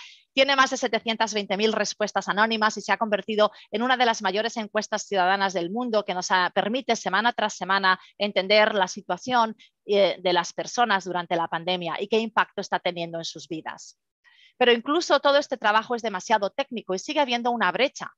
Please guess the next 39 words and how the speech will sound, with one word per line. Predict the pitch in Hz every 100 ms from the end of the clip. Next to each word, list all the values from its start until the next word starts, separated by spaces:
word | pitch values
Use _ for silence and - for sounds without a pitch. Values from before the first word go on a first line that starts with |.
| _ _
¿no? | 190 262
Sigue | 220 214 208
para | 196 208
conectarlo | 196 175 - 254 254 214
con | 180 180
dónde | 208 202
están | - 196 202 - _
los, | 190 190 -
eh, | 180 170
tomadores | 180 175 226 247
de | 202
decisiones, | 180 156 - 151 143 -
¿no? | 214 - _ _
Y | 226
yo | 247
creo | 285
que | 285
uno | 262 285
de | 269
los | 254 -
éxitos | 247 262 - 226
de | 214
nuestro | 196 - 180
equipo | - 302 226 226 - - - -
ha | 226
sido | 262 240 240
tener | 208 208 226
esta | 254 - 208
capa | 247 - 185 196 214 -
marroncita | 196 190 175 180 - 285 208 202 208 - _
de | 202
interpretación | 202 190 - 190 185 - 247 240
de |
resultados | 233 208 185 240 240 233 214
y |
de | 180
agregación | 170 170 170 170 220
y | 220
preparación, | 196 175 160 - 254 233 226